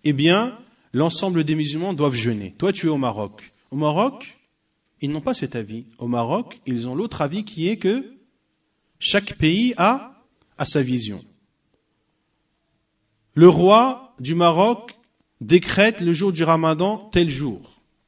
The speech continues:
alors que la veille, il a été vu dans un autre pays.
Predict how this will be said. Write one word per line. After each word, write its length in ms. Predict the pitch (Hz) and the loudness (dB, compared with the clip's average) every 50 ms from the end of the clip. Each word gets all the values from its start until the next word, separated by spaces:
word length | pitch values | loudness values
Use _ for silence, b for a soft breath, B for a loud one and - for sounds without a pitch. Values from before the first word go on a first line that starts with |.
| _ _ _ _ _ _ _ _ _ _ _ _ _ _ _ _ _ _ _ _ _ _ _ _ _ _ _ | _ _ _ _ _ _ _ _ _ _ _ _ _ _ _ _ _ _ _ _ _ _ _ _ _ _ _
alors 360 | - 135 143 175 190 - - | 0 2 4 4 2 0 -4
que 260 | - - 165 175 180 175 | -6 -4 -2 -2 -2 0
la 180 | 151 139 131 | 0 -2 -2
veille, 340 | 113 107 135 160 196 226 208 | -2 -2 -2 -2 -2 -2 -4
il 80 | 143 131 | -4 -4
a 40 | 131 | -4
été 180 | 127 - - | -4 -6 -8
vu 120 | 139 170 180 | -8 -6 -4
dans 180 | 156 135 123 | -4 -2 -2
un 80 | 123 131 | -2 -2
autre 280 | 160 180 170 - - 127 | -2 -4 -4 -6 -10 -12
pays. 460 | - - 113 107 98 101 98 - | -10 -10 -12 -12 -12 -14 -16 -20